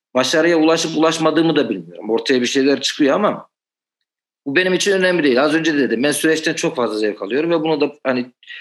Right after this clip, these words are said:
çok zorunda olmadı, yani o, yani zorlanmadığım sürece de başkasıyla paylaşmak istemiyorum. Anadolu, işte bu son sergim de yine Evvel Zaman işinin bir devamı niteliğinde olacak.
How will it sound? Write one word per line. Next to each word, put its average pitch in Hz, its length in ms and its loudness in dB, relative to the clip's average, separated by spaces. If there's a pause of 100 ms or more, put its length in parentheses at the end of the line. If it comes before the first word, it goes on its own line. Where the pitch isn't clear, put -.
(200)
çok - 320 -4
zorunda 139 360 0
olmadı, 120 500 -2
yani 110 260 -4 (140)
o, - 340 -6 (1000)
yani 110 260 -6
zorlanmadığım 131 840 0
sürece 104 400 -4
de 151 80 0
başkasıyla 131 540 -2
paylaşmak 117 440 -4
istemiyorum. 147 460 -16 (760)
Anadolu, 175 640 0 (120)
işte 139 220 -2
bu 143 60 -4
son 175 180 0
sergim 170 440 0
de 143 60 2
yine 147 160 2
Evvel 143 280 2
Zaman 147 340 0
işinin 139 520 -4
bir 135 200 -2 (120)
devamı 139 340 2
niteliğinde 135 460 2
olacak. 117 380 -2